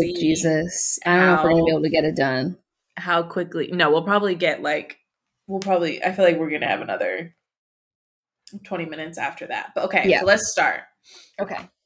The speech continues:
Speaker 2: Hop into Salt Lake City. Introduce us to Salt Lake City, Autumn.
Speaker 1: So,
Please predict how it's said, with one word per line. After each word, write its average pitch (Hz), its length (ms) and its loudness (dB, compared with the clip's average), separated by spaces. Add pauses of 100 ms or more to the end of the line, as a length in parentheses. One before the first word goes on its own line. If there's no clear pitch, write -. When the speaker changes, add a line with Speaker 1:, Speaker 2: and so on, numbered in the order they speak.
(260)
Speaker 2:
Hop 285 260 4
into 277 220 -4
Salt 214 240 2
Lake 190 120 -6
City. 170 340 -10
Introduce 226 440 -8
us 190 100 -8
to 180 80 -10
Salt - 220 -4
Lake 175 140 -6
City, 135 320 -4
Autumn. 87 440 -4 (840)
Speaker 1:
So, 175 460 0